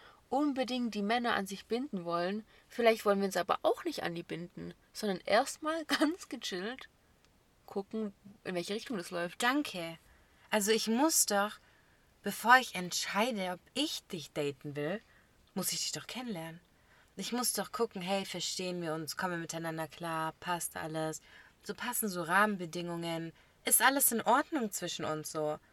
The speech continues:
Speaker 2: Aber du kannst doch nicht in dieser Phase anfangen, Spiele zu spielen mit, „Ich melde mich, ich melde mich nicht, ich melde mich, wenn ich Bock hab, ich hab noch ein eigenes Leben.“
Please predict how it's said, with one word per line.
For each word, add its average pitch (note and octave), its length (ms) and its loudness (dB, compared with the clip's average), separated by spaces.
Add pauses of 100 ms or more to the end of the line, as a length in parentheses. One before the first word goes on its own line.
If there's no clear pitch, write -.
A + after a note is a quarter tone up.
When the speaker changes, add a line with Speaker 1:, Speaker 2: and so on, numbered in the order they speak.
(440)
Speaker 2:
Aber G3 160 0
du F3+ 120 -2
kannst B3 440 2
doch E3+ 140 -2
nicht F3 320 -6
in F3+ 140 -8
dieser G3 240 -2
Phase G3 480 0
anfangen, G3+ 580 -4 (640)
Spiele G#3+ 520 0
zu G3 140 -4
spielen F#3 300 -4
mit, E3+ 160 -6
„Ich - 140 -14
melde E3 260 -6
mich, G3+ 220 -8
ich - 140 -14
melde D#3+ 220 -8
mich D#3 180 -12
nicht, F#3+ 280 -8
ich - 160 -18
melde D#3+ 220 -8
mich, D#3 200 -12
wenn D#3+ 100 -10
ich F3+ 140 -16
Bock - 220 -14
hab, A3 140 -8
ich - 100 -12
hab D#3+ 80 -10
noch D#3 160 -8
ein D3+ 60 -14
eigenes F3 440 -10
Leben.“ G#3 380 -6